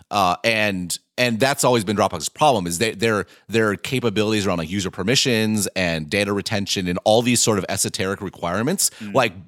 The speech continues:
Speaker 1: that's the difference between Dropbox and Box. Box was focused on that from, from the beginning, and their product was built to match. And, uh, Dropbox still has product limitations in the business market. It's not just a s-, hiring a sales team. It's like there are still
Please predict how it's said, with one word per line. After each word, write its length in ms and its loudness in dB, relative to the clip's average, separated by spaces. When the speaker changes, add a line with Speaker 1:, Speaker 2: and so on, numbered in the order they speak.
Speaker 1:
that's 240 2
the 80 0
difference 480 -4
between 100 -4
Dropbox 340 2
and 120 -12
Box. 240 4
Box 280 2
was 140 -4
focused 460 -2
on 100 -2
that 140 -2
from, 220 -8
from 320 -4
the 60 -6
beginning, 640 -2
and 140 2
their 120 0
product 440 2
was 100 -2
built 200 -6
to 100 -4
match. 420 -2
And, 280 0
uh, 320 2
Dropbox 500 2
still 180 0
has 220 -2
product 680 2
limitations 680 -2
in 60 -8
the 80 -6
business 340 -6
market. 280 -10
It's 140 -2
not 220 2
just 220 -2
a 40 -2
s-, 280 -2
hiring 340 0
a 60 -4
sales 340 0
team. 160 -8
It's 80 -14
like 160 -6
there 160 0
are 100 2
still 460 -2